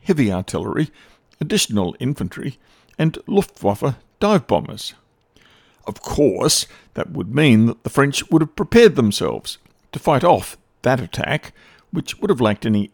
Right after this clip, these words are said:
element of surprise. Any sensible general would have taken that safe option. But that wasn't the sort of general that Rommel was. He was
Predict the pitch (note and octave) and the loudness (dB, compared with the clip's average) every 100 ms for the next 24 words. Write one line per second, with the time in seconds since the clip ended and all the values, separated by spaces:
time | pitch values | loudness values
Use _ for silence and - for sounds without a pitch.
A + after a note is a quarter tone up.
0 | - A2 G2+ F2+ - A#2 A2+ - - - | -2 0 2 -2 -6 -14 -14 -14 -14 -14
1 | - F3 D3 - - - - - _ _ | -4 0 0 -2 -6 -10 -10 -14 _ _
2 | _ _ _ - D#3+ A2 - - G3 F#3+ | _ _ _ -8 -4 -4 -4 -2 0 0
3 | A#2 F#2+ F#2+ - - B2 B2+ _ _ _ | -2 -6 -8 -10 -6 -6 -6 _ _ _
4 | _ B3 A3+ - B2 G#2 A#2 - _ _ | _ -6 -4 -2 -2 0 -2 -4 _ _
5 | - A#2+ - - _ _ - - - A2+ | -4 -4 -4 -20 _ _ -12 -8 -2 -2
6 | - _ - B2+ - - G2+ _ _ _ | -4 _ -8 -6 -6 -10 -12 _ _ _
7 | _ _ _ _ _ _ - - - - | _ _ _ _ _ _ -20 -20 -16 -10
8 | G4+ D4 F#3+ C#3 D#3+ - B2 A#2 - - | -4 -4 -4 0 2 2 0 -4 -10 -8
9 | A2 B2 A#2 - A2+ B2 C3 D3 C#3+ - | -6 -4 -6 -4 -4 -2 -4 -2 -4 -6
10 | G#2+ A2+ G2+ G2+ B2 - F3 G3+ A2+ - | -4 0 0 -2 -6 -4 0 0 -2 -6
11 | - _ _ _ - E3+ D#3 C#3+ A3+ D3+ | -12 _ _ _ -8 -6 -4 0 2 2
12 | - | -2